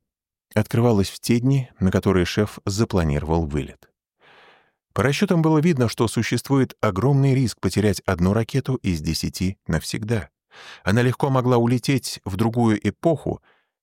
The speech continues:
или вообще в другое измерение и там передать привет Альберту Эйнштейну, как шутил про себя Фридрих.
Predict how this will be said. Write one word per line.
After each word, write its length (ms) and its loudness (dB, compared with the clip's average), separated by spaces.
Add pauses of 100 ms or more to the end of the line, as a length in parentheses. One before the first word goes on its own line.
или 180 0
вообще 420 0
в 60 2
другое 280 2
измерение 520 2
и 140 0
там 320 0 (200)
передать 540 2
привет 380 2
Альберту 420 0
Эйнштейну, 640 -2 (260)
как 220 -2
шутил 300 -4
про 140 -8
себя 240 -4
Фридрих. 500 -6